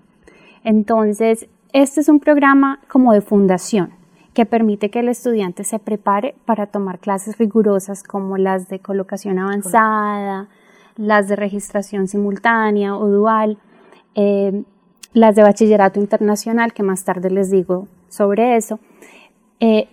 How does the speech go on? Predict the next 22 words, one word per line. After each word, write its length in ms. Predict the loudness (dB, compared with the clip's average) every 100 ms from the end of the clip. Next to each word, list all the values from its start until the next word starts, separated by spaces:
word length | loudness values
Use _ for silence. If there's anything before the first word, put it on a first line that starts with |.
| _
este 260 | -2 0 0
programa 500 | 2 2 4 0 2
les 200 | 0 0
enseña 640 | 0 0 -2 -2 -2 -4 -6
a 100 | -4
los 140 | -4 -6
estudiantes 640 | -6 -4 -4 -6 -8 -10 -6
estrategias 600 | -4 -2 -2 0 -2 -2
de 80 | -4
estudio, 540 | -4 0 2 0 -4 -14 _ _
cómo 280 | 0 2 2
tomar 340 | 0 0 2
notas, 580 | 4 4 4 0 -10 -12
cómo 200 | -6 -2
organizar 560 | 0 0 0 -2 -4 -6
su, 180 | -8 -14
su, 380 | -14 -10 -8 -8 _
su 200 | -18 -16
tiempo, 760 | -12 0 4 4 4 4 2 2
su, 380 | -2 -2 -2 -4 -12 -20 _
su 220 | -6 -4
trabajo, 720 | 0 2 6 6 6 2 -2